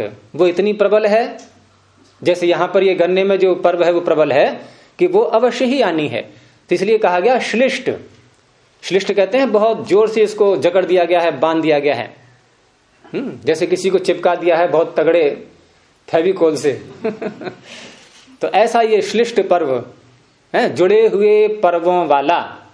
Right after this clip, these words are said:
कौन? भव संक्रम, संसार का ये क्रम। उसको क्या लग रहा है योगी को कि अब मैं इसको तोड़ने में सफल हो पाया, छिन्नः,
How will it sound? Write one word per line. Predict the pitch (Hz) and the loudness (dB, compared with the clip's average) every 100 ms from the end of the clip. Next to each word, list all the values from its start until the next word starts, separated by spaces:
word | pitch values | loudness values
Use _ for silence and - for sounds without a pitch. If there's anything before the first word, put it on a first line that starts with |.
| _ _ | _ _
कौन? | 180 220 285 285 - - - _ _ _ _ _ _ _ _ _ _ - | 0 2 -2 -6 -14 -20 -20 _ _ _ _ _ _ _ _ _ _ -18
भव | 104 147 156 | -4 -2 -2
संक्रम, | - 131 120 123 139 107 - - _ _ _ _ | -4 -8 -8 -4 -4 -6 -14 -20 _ _ _ _
संसार | - 156 147 151 143 | -6 -4 -2 -2 0
का | 156 | 0
ये | 139 185 277 - - _ | 2 0 -2 -8 -20 _
क्रम। | 170 156 107 - - _ _ _ _ _ _ _ _ _ | -2 -2 -6 -18 -20 _ _ _ _ _ _ _ _ _
उसको | 165 170 | -2 0
क्या | 190 196 | 2 2
लग | 190 185 | 2 2
रहा | 190 | 2
है | 196 196 | 2 2
योगी | 196 208 | 0 0
को | 226 233 - - _ _ _ _ _ _ - _ _ | -2 -2 -6 -20 _ _ _ _ _ _ -20 _ _
कि | - | -4
अब | 180 196 226 226 | 0 0 2 0
मैं | 208 208 208 | 0 0 0
इसको | 196 - 196 | 0 0 0
तोड़ने | 190 175 165 165 160 | 0 0 0 0 0
में | 180 254 240 - | 0 -2 -6 -6
सफल | 156 165 165 | -2 0 0
हो | 135 135 | 0 -2
पाया, | 127 120 117 113 90 - _ _ _ _ - | 0 0 -2 -4 -8 -20 _ _ _ _ -6
छिन्नः, | - 165 160 202 | -2 0 0 0